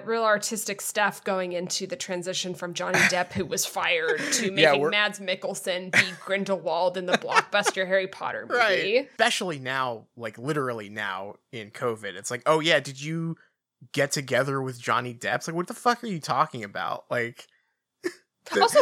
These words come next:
Speaker 1: why would
Speaker 2: Like,
Speaker 1: Johnny
Speaker 2: go get
Speaker 1: Depp
Speaker 2: coffee?
Speaker 1: put in that work when he just got fired?
Speaker 2: Yeah, he just got fired. Like, like, regardless of the situation, I feel like if you got fired from a job, like, you, you're the, the best you could do would just be, like, leave,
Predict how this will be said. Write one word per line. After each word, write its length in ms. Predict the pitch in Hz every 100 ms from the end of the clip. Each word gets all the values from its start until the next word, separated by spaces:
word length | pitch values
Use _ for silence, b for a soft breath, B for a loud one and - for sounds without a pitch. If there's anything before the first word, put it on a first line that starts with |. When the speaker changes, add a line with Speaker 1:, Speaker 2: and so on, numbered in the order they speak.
| 285
Speaker 1:
why 200 | 349 494
would 120 | 587
Speaker 2:
Like, 80 | -
Speaker 1:
Johnny 160 | 359 381
Speaker 2:
go 100 | 185
get 160 | 165
Speaker 1:
Depp 180 | - 254
Speaker 2:
coffee? 260 | - - 165
Speaker 1:
put 140 | -
in 280 | - 262 269
that 300 | 247 220 180
work 280 | 185 214 220
when 100 | 196
he 120 | 196
just 220 | 190 185 -
got 160 | 190
fired? 420 | - - 180 180
Speaker 2:
Yeah, 60 | 175
he 80 | 170
just 160 | 220
got 160 | 311 208
fired. 640 | - - 143 123 87 82 -
Like, 260 | 131 127
like, 240 | 139 135 131
regardless 580 | 147 143 160 202 175 -
of 100 | 135
the 80 | 131
situation, 640 | 143 143 131 135 135 - 123
I 40 |
feel 180 | - 143
like 100 | 143
if 60 | 135
you 40 |
got 160 | 131 -
fired 400 | - 120 131 127
from 160 | 131
a 60 | 117
job, 280 | 120 123 117
like, 160 | 113
you, 120 | 113 117
you're 340 | 117 110 113 -
the, 120 | 113 123 -
the 80 | 117
best 340 | 117 131 -
you 60 | 123
could 160 | 123
do 240 | 117 117 110
would 80 | 113
just 140 | 120
be, 80 | 120
like, 360 | 110 101 - - B B
leave, 640 | - 113 117 92 - -